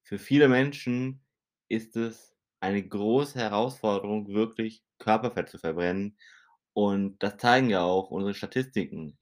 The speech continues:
Immerhin ist jeder Dritte oder Vierte, wenn man zumindestens diesen Statistiken Glauben schenkt, übergewichtig. Und zumindestens,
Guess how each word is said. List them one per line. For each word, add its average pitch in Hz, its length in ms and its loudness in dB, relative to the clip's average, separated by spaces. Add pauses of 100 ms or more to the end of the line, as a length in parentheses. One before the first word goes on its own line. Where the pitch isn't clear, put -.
Immerhin 104 600 -2 (280)
ist 92 160 -12
jeder 101 160 2
Dritte 120 560 0
oder 104 240 -2
Vierte, 123 640 -2 (420)
wenn 98 160 0
man 98 120 -2
zumindestens 101 580 -2
diesen 95 240 -10
Statistiken 95 640 -8
Glauben 107 320 6
schenkt, 101 340 -6 (120)
übergewichtig. 87 800 0 (560)
Und 85 560 -10
zumindestens, 120 840 -2